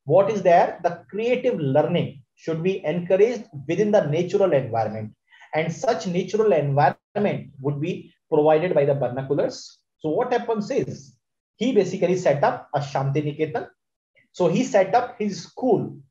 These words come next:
hundred kilometers away from the Calcutta in the rural setting, that is in the natural environment,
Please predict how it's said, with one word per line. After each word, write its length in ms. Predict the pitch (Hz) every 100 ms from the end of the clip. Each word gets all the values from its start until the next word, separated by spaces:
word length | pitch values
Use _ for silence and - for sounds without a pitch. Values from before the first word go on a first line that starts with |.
| _ _ _ _
hundred 500 | 165 185 240 247 -
kilometers 520 | 175 175 185 214 - -
away 260 | 151 190
from 240 | 208 165 151
the 100 | 143
Calcutta 680 | 175 208 226 - 143 139 143
in 120 | 151
the 120 | 151
rural 300 | 135 135 160
setting, 380 | 165 110 - - _ _
that 260 | 123 143 160
is 120 | 151
in 140 | 151
the 80 | 147
natural 460 | 139 175 214 208 165
environment, 640 | 151 175 220 143 110 -